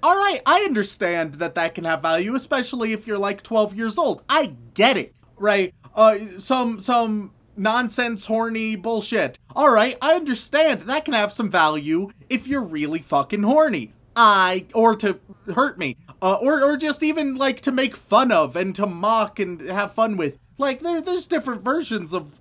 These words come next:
of worth and value, but, like, I can understand where the value comes from, from these. Uh, something like Forest Fairy five, it's just so fucking weird,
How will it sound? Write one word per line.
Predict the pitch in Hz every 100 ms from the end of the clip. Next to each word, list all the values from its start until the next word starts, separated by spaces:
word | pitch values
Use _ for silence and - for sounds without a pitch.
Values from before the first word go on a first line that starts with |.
| -
of | 185 143 143
worth | 220 220 147 -
and | 160
value, | 143 220 269 185 135 127 123 _ - -
but, | 330
like, | 311 320 339
I | 349
can | 359 277
understand | 262 220 208 240 226 214
where | 208 226 214
the |
value | 175 220 208 190 -
comes | 214 320 370
from, | - 175 143 127
from | 151 131
these. | 131 123 113 - _ _ -
Uh, | 247
something | 247 330 320 240 196 -
like | 247 254
Forest | - 285 240 226
Fairy | - 233 202
five, | - 320 294 -
it's | 226 -
just | 381 381
so | - 208
fucking | - 240 214 208 147 131 131
weird, | 285 392 294 147 117